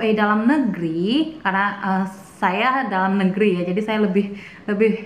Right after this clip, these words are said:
tahu banyak tentang yang dalam negeri dibanding luar negeri, tapi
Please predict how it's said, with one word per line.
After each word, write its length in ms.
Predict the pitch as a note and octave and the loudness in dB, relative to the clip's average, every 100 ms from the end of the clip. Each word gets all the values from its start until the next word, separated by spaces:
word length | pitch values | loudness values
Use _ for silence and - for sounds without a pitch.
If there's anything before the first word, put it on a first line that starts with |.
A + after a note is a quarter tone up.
| - - - - | -12 -20 -20 -8
tahu 240 | - G#3 G#3+ | 0 2 2
banyak 360 | G3+ G3+ A#3+ | 0 0 -2
tentang 320 | G#3+ G#3 G#3 G#3 | -2 0 2 4
yang 40 | |
dalam 200 | F#3 F#3+ | 4 4
negeri 320 | A3+ A3 G#3 | 4 4 2
dibanding 400 | F3+ F#3 F#3 G3 | 2 0 0 0
luar 160 | F#3 F#3 | 0 0
negeri, 240 | F#3 F#3+ | 0 0
tapi 320 | F#3 F#3 A#3+ | -2 -2 -2